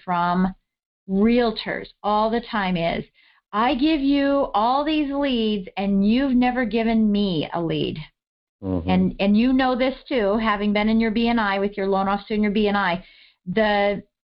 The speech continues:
Speaker 1: loan officer does not give as many leads to the realtor as the realtor gives to the loan officer. And here we are again, but the tables are turned.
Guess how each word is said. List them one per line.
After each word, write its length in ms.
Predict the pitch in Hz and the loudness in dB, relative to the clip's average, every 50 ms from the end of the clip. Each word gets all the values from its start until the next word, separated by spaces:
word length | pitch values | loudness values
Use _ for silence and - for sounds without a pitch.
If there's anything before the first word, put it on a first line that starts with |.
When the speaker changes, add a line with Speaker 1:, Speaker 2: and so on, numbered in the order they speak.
| _ | _
Speaker 1:
loan 320 | - 202 208 226 247 254 254 | -4 -2 0 2 2 2 2
officer 480 | 233 233 233 233 220 - - 226 208 | 0 0 -2 -4 -6 -4 -2 -2 0
does 200 | 202 190 190 185 | 2 0 0 2
not 360 | 196 202 202 214 240 - 226 208 | 2 2 2 0 0 -2 -4 -2
give 260 | - 233 220 220 208 | 0 0 0 0 0
as 220 | - - 185 175 | 0 -2 -2 0
many 340 | 185 196 190 196 220 240 247 | 0 0 2 2 2 2 2
leads 540 | 233 240 233 240 226 214 208 202 196 196 - - _ - - | 2 2 2 2 2 0 0 0 -2 -6 -10 -14 _ -8 -2
to 180 | 214 196 208 214 | 0 0 2 2
the 100 | 214 247 | 0 0
realtor 600 | 226 247 233 220 208 208 - 185 165 165 165 - - | 0 0 0 0 0 -2 -4 -4 -4 -2 -2 -2 -2
as 160 | 175 180 180 | -2 -2 -2
the 100 | - 180 | -2 -2
realtor 380 | 165 175 170 180 180 - 214 | 0 0 0 0 0 -2 -2
gives 300 | 185 185 180 165 175 160 - - _ | -2 0 0 -2 -2 -2 -8 -12 _
to 60 | - 190 | -2 0
the 60 | 208 | 0
loan 260 | 208 226 233 247 233 | 2 2 2 0 0
officer. 640 | 202 175 175 - 185 165 - - 170 160 156 - - - | 0 -2 -2 -4 -6 -6 -4 -4 -2 -2 -2 -2 -4 -4
And 160 | 180 180 175 | -4 -2 -2
here 340 | 165 - - - 202 196 208 | -4 -4 -2 0 0 2 2
we 180 | 240 247 247 254 | 2 2 2 2
are 340 | 247 247 240 233 233 240 254 | 0 0 0 0 0 0 -2
again, 540 | 254 226 - 220 190 175 170 175 180 185 - _ _ _ _ _ - | -2 -2 -2 -2 -2 -2 -2 -2 -2 -4 -6 _ _ _ _ _ -14
but 140 | 185 180 - | -12 -10 -10
the 120 | 180 170 - - - | -10 -10 -12 -10 -4
tables 380 | - 180 175 165 175 185 202 208 | -2 0 0 2 2 2 2 2
are 160 | 220 226 214 - - - - | 0 0 -2 -4 -8 -6 -2
turned. 560 | - 190 175 170 160 151 151 143 127 - - | 0 0 0 2 0 0 -2 -2 -4 -4 -6